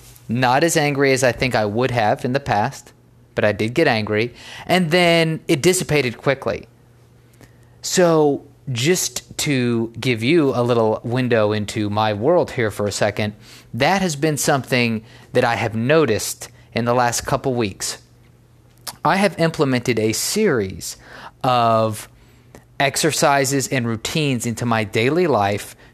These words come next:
to help me better manage stress and anxiety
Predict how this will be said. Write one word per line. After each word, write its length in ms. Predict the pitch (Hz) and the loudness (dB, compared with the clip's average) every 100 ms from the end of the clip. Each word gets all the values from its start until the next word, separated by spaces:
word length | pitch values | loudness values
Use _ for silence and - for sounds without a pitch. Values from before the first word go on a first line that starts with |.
| - | -6
to 140 | - | -2
help 240 | 110 143 127 | 0 0 0
me 140 | 127 | -2
better 360 | 107 123 139 160 | 0 0 2 2
manage 580 | 131 117 113 107 - | 2 2 0 -4 -6
stress 560 | - - 135 143 143 - - - | -8 -2 2 2 0 -6 -12 -8
and 160 | 120 117 | -4 -2
anxiety 840 | 110 101 117 117 113 113 113 110 | -2 0 0 2 2 2 0 -2